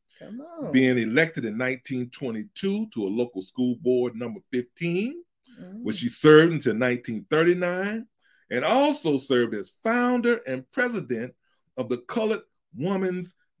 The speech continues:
Speaker 2: Democratic League.
Speaker 1: Wow.
Speaker 2: She was also a New York correspondent for the Chicago Defender, which is an African-American newspaper. Now, Tal-, Calvin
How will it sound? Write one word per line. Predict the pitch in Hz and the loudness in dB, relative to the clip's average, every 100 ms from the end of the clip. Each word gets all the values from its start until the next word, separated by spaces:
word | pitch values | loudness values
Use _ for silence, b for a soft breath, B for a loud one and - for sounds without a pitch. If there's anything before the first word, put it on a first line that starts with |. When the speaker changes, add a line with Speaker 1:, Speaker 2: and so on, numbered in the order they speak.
| - | 0
Speaker 2:
Democratic | 233 254 185 165 139 170 185 | 2 2 0 -2 0 0 -2
League. | 269 269 196 95 - _ | 0 0 0 -4 -10 _
Speaker 1:
Wow. | 120 135 143 139 139 131 123 117 | -20 -12 -10 -10 -10 -12 -14 -6
Speaker 2:
She | 170 | 0
was | 175 | 4
also | 196 254 269 240 - 110 76 _ | 6 6 6 4 2 0 0 _
a | 92 | -8
New | 120 185 | 0 0
York | 180 185 175 - | 4 4 4 0
correspondent | - 170 170 175 - 240 202 139 - | -4 -2 -2 -4 -2 -2 -2 -6 -6
for | 139 | -2
the | 127 127 b b | -2 -4 b b
Chicago | - 139 165 156 147 147 | -8 -4 0 -2 -2 -4
Defender, | 143 147 269 240 120 | -4 -2 2 2 0
which | 117 139 | -4 -4
is | 120 | -4
an | 123 - | -8 -6
African-American | 156 - 151 143 120 127 185 202 | -8 -6 -10 -6 -4 -4 -4 0
newspaper. | 277 262 - 143 90 - - _ _ _ _ _ _ _ _ - - b - | 4 4 4 0 0 -4 -20 _ _ _ _ _ _ _ _ -20 -20 b -2
Now, | 131 | -2
Tal-, | 131 202 202 175 - - | 2 0 2 -2 -6 -6
Calvin | 208 208 175 139 | -2 0 -2 -4